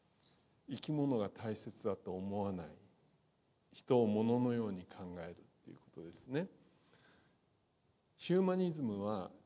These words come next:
人を大切にしようと言います。でも、その主軸は進化論です。矛盾しているわけですね。人間中心主義の結果、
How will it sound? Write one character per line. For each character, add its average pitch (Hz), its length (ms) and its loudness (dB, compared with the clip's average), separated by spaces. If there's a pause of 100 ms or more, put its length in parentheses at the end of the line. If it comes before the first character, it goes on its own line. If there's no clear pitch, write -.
(120)
人 - 240 2
を 147 60 6
大 143 260 0
切 151 320 -6
に 151 140 0
し 151 200 -4
よ 143 180 6
う 143 40 2
と 107 200 -2
言 92 100 -4
い 87 40 -10
ま - 160 -16
す。 - 220 -16 (1160)
で 156 100 6
も、 135 240 6 (360)
そ 165 160 4
の 147 300 4
主 - 260 2
軸 139 300 -2
は 120 140 8
進 135 260 2
化 123 140 -2
論 90 260 -4
で - 100 -20
す。 - 220 -18 (2000)
矛 120 140 4
盾 156 240 2
し - 80 -6
て 156 140 2
い - 20 2
る 139 120 4
わ 131 100 4
け 127 160 -2
で - 100 -10
す - 140 -16
ね。 156 260 -2 (1600)
人 160 260 6
間 165 180 4
中 165 220 0
心 156 220 -2
主 - 160 -8
義 143 100 2
の 139 140 4
結 - 240 -6 (100)
果、 135 180 2